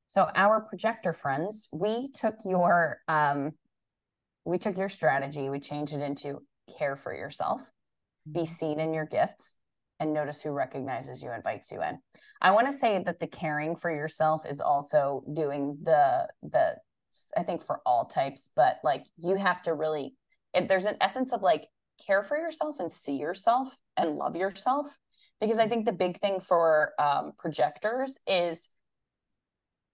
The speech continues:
Speaker 1: in order for, for those invitations and for that recognition to come that you really feels good for you, I think it's really important to make sure that your energy is being taken care of and you're,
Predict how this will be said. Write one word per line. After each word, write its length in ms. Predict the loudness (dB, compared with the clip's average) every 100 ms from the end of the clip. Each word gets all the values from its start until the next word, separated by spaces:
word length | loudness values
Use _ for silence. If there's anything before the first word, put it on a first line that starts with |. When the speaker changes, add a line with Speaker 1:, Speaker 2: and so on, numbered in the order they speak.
| _ _ _ _ _ _ _ 2
Speaker 1:
in 160 | 2 4
order 500 | 4 6 4 2 -2
for, 280 | -12 -8 -4
for 180 | 2 8
those 400 | 8 8 2 -12 _ _ _ -12 -10 -12 -12
invitations 760 | -6 -4 -4 -6 -4 -2 -4 0
and 180 | -2 0
for 80 | 2
that 180 | 2 2
recognition 580 | -2 -2 -4 -4 -6
to 60 | -8
come 280 | -6 -4 -2
that 140 | -4
you 280 | -4 -4 -2
really 360 | 0 2 2 -2
feels 340 | 0 -2 -2 -4
good 220 | -4 -4
for 180 | -4 -4
you, 460 | -2 0 0 -2 -6 _ _ _ _ -2
I 120 | 0
think 200 | 0 0
it's 160 | -2
really 380 | 2 4 6 4
important 520 | 0 -2 0 0 -2
to 80 | -4
make 180 | -6 -6
sure 200 | -2 -2
that 120 | -2
your 260 | -4 -6 -6
energy 480 | -4 -2 -2 -2 -2
is 100 | -2
being 260 | -2 -2 -2
taken 320 | -2 -4 -4
care 200 | -4 -4
of 80 | -4
and 200 | -2 0
you're, 200 | 0